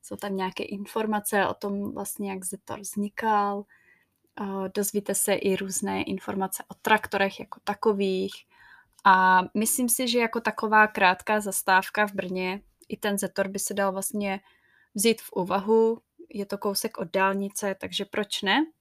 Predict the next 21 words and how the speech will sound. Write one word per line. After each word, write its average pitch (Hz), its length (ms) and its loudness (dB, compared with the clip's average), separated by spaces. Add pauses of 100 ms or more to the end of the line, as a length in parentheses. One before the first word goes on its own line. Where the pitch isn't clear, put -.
(1200)
Eh, 190 280 0
jako 208 260 2
takovou 226 420 4
kratší 214 360 -2
zastávku, 208 760 0 (680)
eh, 214 40 -2 (460)
byste 214 540 -6
mohli 202 300 -2
zvolit 196 500 -2
i - 160 -20
Antropos, 240 1000 0 (600)
eh, 208 280 -6
kde 202 560 0
je 190 420 -2 (120)
ta 190 240 2
ikonická 196 880 0 (260)
<laughs> 214 520 -4
vlastně, 196 440 -10 (640)
eh, 196 180 -4
podoba 196 420 0 (380)
mamuta 233 760 4